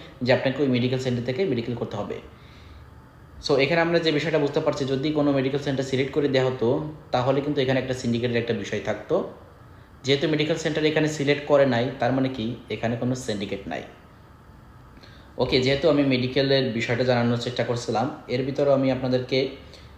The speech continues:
আহ, অন্য অন্য যে সংবাদগুলি, যেরকম আপনার মালয়েশিয়াতে যাওয়ার শেষ তারিখগুলো আপনারা অবশ্যই মনে রাখবেন। একত্রিশে জানুয়ারির আগে কিন্তু আপনাকে সম্পূর্ণ কাজ রেডি করে অবশ্যই মালয়েশিয়াতে আসতে হবে। আর অবশ্যই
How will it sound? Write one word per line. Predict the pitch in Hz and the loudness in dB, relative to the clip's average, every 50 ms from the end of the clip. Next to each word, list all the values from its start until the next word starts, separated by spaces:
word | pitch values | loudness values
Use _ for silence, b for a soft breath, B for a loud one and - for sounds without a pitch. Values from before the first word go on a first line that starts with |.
| B - - | B -12 -6
আহ, | - 110 110 110 110 110 110 113 110 110 110 110 113 117 - - - - - - - - - - - - - - - - - | -2 0 2 2 2 2 2 2 2 2 2 0 0 -2 -4 -8 -14 -18 -20 -20 -20 -20 -20 -20 -20 -20 -20 -20 -18 -4 -2
অন্য | 143 139 147 | 2 2 4
অন্য | 147 156 151 151 | 4 4 4 4
যে | 151 151 151 147 - - - - - - - - - - - - - - | 4 4 4 4 2 -2 -8 -12 -14 -18 -20 -20 -20 -20 -20 -20 -16 -12
সংবাদগুলি, | - - 131 123 127 139 - - 135 127 120 120 117 | -6 -4 -2 2 4 4 4 4 2 2 2 2 2
যেরকম | 123 120 120 117 - 123 120 | 4 2 2 2 2 2 0
আপনার | 117 117 117 117 113 117 113 - - - - - 113 | 2 0 0 0 0 0 0 -2 -4 -2 0 0 2
মালয়েশিয়াতে | 117 117 113 - - 120 117 - 117 | 2 0 0 0 -2 -2 0 2 2
যাওয়ার | 113 117 113 113 113 - | 4 4 4 4 2 0
শেষ | 117 117 - - | -4 -6 -2 0
তারিখগুলো | 117 110 110 107 107 104 113 113 | 0 0 0 -2 -2 -2 0 0
আপনারা | 110 107 - 113 110 107 | 0 0 0 -2 0 0
অবশ্যই | 110 104 - 120 | 0 0 -2 -2
মনে | 113 113 113 110 | -2 -2 0 0
রাখবেন। | 110 110 110 117 131 127 | 0 0 0 -2 -2 -2
একত্রিশে | 120 120 - 117 - 123 113 113 - - 117 117 113 - - B B B B B B B B B - 113 | -2 -4 -6 -6 -4 -6 -6 -4 -2 -2 -2 -2 -2 -6 -12 B B B B B B B B B -8 -2
জানুয়ারির | 113 113 113 117 117 113 113 | -2 0 0 2 0 2 2
আগে | 113 107 117 117 | 0 0 0 -2
কিন্তু | 131 127 123 139 | -4 -2 -2 -2
আপনাকে | 113 123 117 117 117 | -2 -2 -2 -4 -4
সম্পূর্ণ | - 120 107 117 117 117 | -6 -6 -4 -2 -4 -2
কাজ | 113 113 113 117 - 113 | -2 -2 -2 -2 -2 -2
রেডি | 110 110 117 117 - | -2 -2 -2 -2 -2
করে | 127 123 127 | 0 2 2
অবশ্যই | 117 107 110 117 - 123 | 2 2 0 -2 -4 -2
মালয়েশিয়াতে | 113 113 110 110 110 135 123 - 120 | -2 -2 -2 -2 -4 -6 -4 -2 -2
আসতে | 120 120 - - | -2 -2 -2 -2
হবে। | 139 139 151 156 156 - - - - - - - - - - - - | -2 -2 -2 -2 -4 -6 -12 -16 -20 -20 -20 -20 -20 -20 -14 -4 0
আর | 120 123 | 2 4
অবশ্যই | 123 131 135 - - - 151 | 4 4 2 0 -2 -2 -2